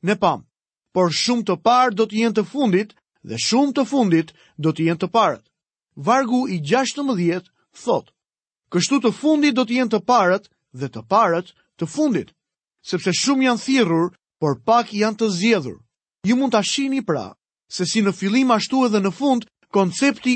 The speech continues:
i fundit do të jetë i pari dhe anasjelltas formon një lloj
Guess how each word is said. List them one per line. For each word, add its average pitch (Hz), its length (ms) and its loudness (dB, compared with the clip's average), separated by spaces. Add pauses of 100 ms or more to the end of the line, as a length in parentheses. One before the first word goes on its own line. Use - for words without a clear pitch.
(100)
i - 20 0
fundit 208 560 0 (100)
do 156 140 -2
të 156 160 -12
jetë 190 140 -2
i - 80 -6
pari 220 340 0 (300)
dhe 156 140 -4
anasjelltas 240 800 -2 (280)
formon 208 480 0
një 196 120 0
lloj 208 300 2